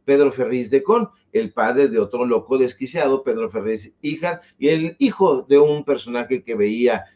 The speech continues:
extraterrestres, ovnis y otras criaturas galácticas. En fin,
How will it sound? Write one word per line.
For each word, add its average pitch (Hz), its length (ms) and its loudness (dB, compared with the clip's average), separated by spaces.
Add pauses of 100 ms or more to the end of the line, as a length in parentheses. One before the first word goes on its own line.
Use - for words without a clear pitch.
extraterrestres, 113 1040 0
ovnis 123 480 0
y 120 60 2
otras 113 320 -4
criaturas 113 640 -2 (160)
galácticas. 110 840 -4 (220)
En 147 160 4
fin, 160 220 0